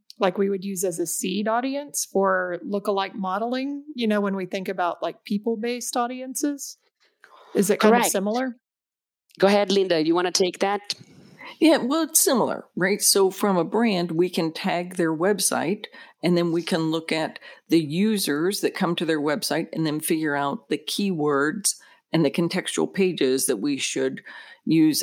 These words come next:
Speaker 3: as the contextual audience moving forward. So we're kind of reverse engineering.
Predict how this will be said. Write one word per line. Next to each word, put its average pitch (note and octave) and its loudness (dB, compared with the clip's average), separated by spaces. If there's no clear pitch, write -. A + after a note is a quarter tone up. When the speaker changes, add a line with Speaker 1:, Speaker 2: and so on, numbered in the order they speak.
Speaker 3:
as C#3 -2
the C3+ 4
contextual D3 -2
audience C3 -4
moving B2 -2
forward. G2+ -4
So E3 2
we're C3+ 2
kind D3 -2
of B2 -4
reverse E3 2
engineering. C#3 0